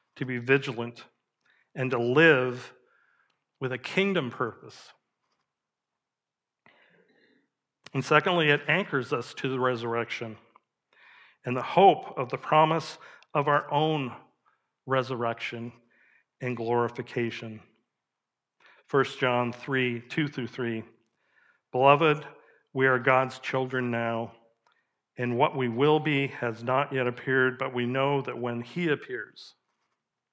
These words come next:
we shall be like him, because we shall see him as he is. And everyone who thus hopes in him purifies himself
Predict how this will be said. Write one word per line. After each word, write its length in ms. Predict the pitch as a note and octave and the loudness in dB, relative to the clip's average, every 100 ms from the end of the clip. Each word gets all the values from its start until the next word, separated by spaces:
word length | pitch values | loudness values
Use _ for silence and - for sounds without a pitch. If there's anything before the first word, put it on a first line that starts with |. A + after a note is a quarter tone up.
| _ _ _ _ _ _ _ _ - | _ _ _ _ _ _ _ _ -8
we 160 | C3 B2+ | -6 -4
shall 180 | C#3 | -4
be 140 | A#2 A#2 | -4 -2
like 300 | A2+ A2+ - | -2 -2 -6
him, 280 | A#2 G#2+ G#2+ _ _ _ - - _ | -12 -12 -16 _ _ _ -20 -20 _
because 260 | B2+ A#2+ A#2 | -6 -6 -4
we 200 | C3 C#3 | -2 -2
shall 240 | - A#2 | -2 -6
see 280 | - - C#3 | -6 -8 -6
him 360 | A2+ A2+ A2+ - | -4 -6 -8 -8
as 180 | B2 A2 | -8 -8
he 140 | A#2 | -8
is. 400 | G#2+ G#2+ G#2 - _ _ _ _ _ _ _ - | -10 -10 -14 -18 _ _ _ _ _ _ _ -8
And 200 | A#2+ A#2 | -8 0
everyone 480 | D3 C#3 A#2 A2+ A2+ | 0 2 -2 -4 -8
who 220 | C3 A2+ | -10 -8
thus 240 | A#2 A#2+ - | -8 -8 -8
hopes 320 | A#2+ A#2+ - | -8 -8 -10
in 100 | A2+ | -10
him 260 | A#2+ A2 | -8 -10
purifies 640 | G#2+ - B2+ A#2 - A2+ G#2+ | -12 -8 -6 -6 -10 -12 -14
himself 580 | A2+ - A#2+ A2+ - | -16 -8 -8 -8 -14